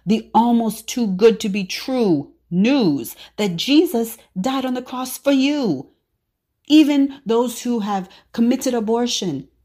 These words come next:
the doctors, the nurses who were in on it, even those women who laid on the table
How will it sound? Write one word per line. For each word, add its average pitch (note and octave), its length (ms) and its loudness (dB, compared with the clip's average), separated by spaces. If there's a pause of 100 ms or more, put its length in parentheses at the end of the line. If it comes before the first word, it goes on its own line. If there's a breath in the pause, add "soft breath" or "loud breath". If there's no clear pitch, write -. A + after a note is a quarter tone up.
(160)
the G3+ 120 2
doctors, G3 720 0
the G3+ 100 2
nurses A3 800 0
who G#3+ 80 -4
were G#3 180 -2
in B3 160 0
on B3 180 -4
it, C3 300 -6 (760 soft breath)
even C#4+ 360 4
those A#3 320 0
women A#3 320 0
who A#3+ 180 -2
laid A#3 280 2
on A#3 140 -2
the A#3+ 60 -4
table A#3 540 -2